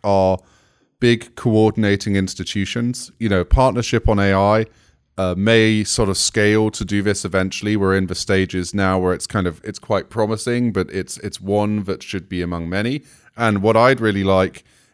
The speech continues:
is to have big institutions focused on A I policy that are somewhat academic in flavor and which are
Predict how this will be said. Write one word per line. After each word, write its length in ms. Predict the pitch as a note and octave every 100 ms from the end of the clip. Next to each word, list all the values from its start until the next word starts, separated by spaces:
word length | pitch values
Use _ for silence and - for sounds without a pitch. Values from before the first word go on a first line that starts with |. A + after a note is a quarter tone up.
| _
is 220 | A2 G2+ -
to 100 | F#2+
have 420 | G2+ G2 F#2 - _ _ -
big 260 | C3 B2+
institutions 920 | - A#2+ G#2 A2 - A2+ G#2 G#2+ G2 -
focused 500 | - G#2 - G#2 -
on 100 | G2
A 160 | F#2+
I 140 | F#2+ F#2+
policy 640 | - G2+ F#2+ - G2 F#2 - _ _
that 100 | -
are 60 | G2+
somewhat 420 | - B2 B2+ A#2+
academic 640 | A#2 G#2 G2+ G2+ G2+ G2
in 100 | G#2
flavor 640 | F#2 - G2+ G2+ G2 F#2 F2+
and 220 | F#2+ F#2
which 280 | F#2 - -
are 300 | G2+ F#2 F2+